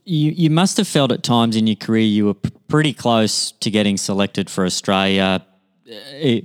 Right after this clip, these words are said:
be it Test cricket, be it one-day international cricket. That, that opportunity doesn't come, but something that does come in twenty seventeen is, is the call up to play T twenty international cricket for Australia. How much did that mean to you? To,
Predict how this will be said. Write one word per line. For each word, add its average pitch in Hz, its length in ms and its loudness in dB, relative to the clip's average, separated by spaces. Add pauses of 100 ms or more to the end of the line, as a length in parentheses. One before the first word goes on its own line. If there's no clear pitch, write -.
(180)
be 113 180 2
it 104 140 -4
Test - 280 -2
cricket, 101 400 -4
be 95 120 0
it 92 100 -4
one-day 98 340 0
international 95 560 -2
cricket. 95 460 -4 (520)
That, 135 200 -2
that 156 140 2
opportunity 117 640 0
doesn't 98 320 0
come, 101 340 -2
but 104 320 -4
something 135 340 0
that 104 140 -2
does 104 280 0
come 101 460 -2
in 101 180 -4
twenty 101 280 -2
seventeen 98 560 -2
is, 95 280 -4
is 113 180 -4
the - 80 -4
call 107 300 0
up - 240 -4
to - 80 -4
play 95 600 -2 (440)
T 110 180 0
twenty 98 380 -2
international 98 640 -2
cricket 98 340 -6
for 95 140 -4
Australia. 98 720 0 (500)
How 156 180 0
much 156 280 0
did 104 180 -2
that 104 180 0
mean 101 340 0
to 107 120 -4
you? 104 380 2
To, 98 400 0